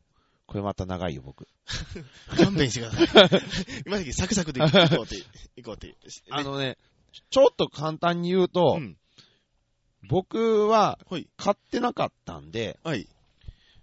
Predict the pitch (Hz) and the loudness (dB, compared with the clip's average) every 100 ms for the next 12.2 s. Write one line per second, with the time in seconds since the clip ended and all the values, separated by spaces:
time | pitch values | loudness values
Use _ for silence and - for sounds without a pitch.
0 | _ 135 165 226 - 165 - 240 247 247 | _ -6 -2 -2 -2 -6 -4 -4 -4 -6
1 | - _ _ _ _ - 214 202 202 - | -8 _ _ _ _ -4 -2 2 2 0
2 | 82 - - - - - - - _ _ | -10 -14 -20 -20 -20 -20 -20 -20 _ _
3 | 160 180 180 170 160 151 143 139 131 113 | 0 4 4 4 2 0 -2 -4 -4 -6
4 | - - 120 98 85 - _ 160 190 220 | -12 -14 -12 -12 -16 -20 _ -4 2 2
5 | - _ _ _ _ _ _ _ _ _ | 2 _ _ _ _ _ _ _ _ _
6 | _ _ _ 123 151 208 214 131 123 135 | _ _ _ -8 -4 2 2 2 -2 -2
7 | 104 143 92 _ _ 90 113 135 135 131 | -2 -6 -12 _ _ -10 -6 0 2 2
8 | - - 87 60 - - 82 - _ _ | 0 -6 -8 -8 -12 -10 -10 -10 _ _
9 | _ _ _ _ 147 175 127 135 - 147 | _ _ _ _ -10 -8 -4 -4 -4 -6
10 | 98 131 175 - 73 69 67 _ _ _ | -2 -4 -4 -10 -18 -20 -20 _ _ _
11 | _ - 160 - _ _ _ 151 135 117 | _ -4 -4 -4 _ _ _ -8 -6 -6
12 | 135 151 | -6 -6